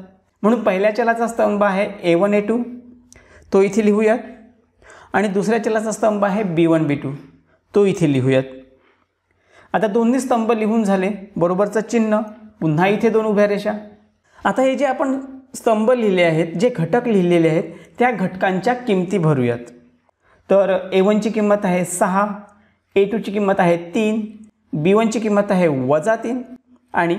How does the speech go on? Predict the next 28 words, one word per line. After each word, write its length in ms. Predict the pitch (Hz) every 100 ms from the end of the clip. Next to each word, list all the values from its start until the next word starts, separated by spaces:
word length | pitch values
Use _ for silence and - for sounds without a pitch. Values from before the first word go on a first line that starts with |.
| - - -
बी 200 | 147 180
टूची 260 | 196 196
किंमत 280 | 175 160 151
आहे 140 | 151 208 -
पाच. 340 | - 147 - - _ _ _ _ _ _ _ _ _ _ _ _ _
तर 60 | 160
आपण 200 | 170 180
ह्या 80 | 170
घटकांच्या 420 | 160 - 175 190
किमती 300 | 170 165 190
लिहून 200 | 180 190
झालेल्या 320 | 180 175 175 170
आहेत. 180 | 175 - - _ _ _ _ _
आता 160 | 196 247
हे 80 | -
घटक 400 | 160 175 202 -
सोडवायचे 520 | 170 131 123 113 120
आहेत, 140 | - -
म्हणजे 220 | 180 214
काय 180 | 202 196
करायचं 460 | 175 156 156 170 - - - 202
तर 60 |
या 160 | 202 226
घटकांचा 520 | 196 - 196 190 202
आपण 240 | 196 214 214
तिरकस 400 | 185 156 - 160
गुणाकार 360 | 139 139 139 135
करायचा. 420 | 135 127 127 131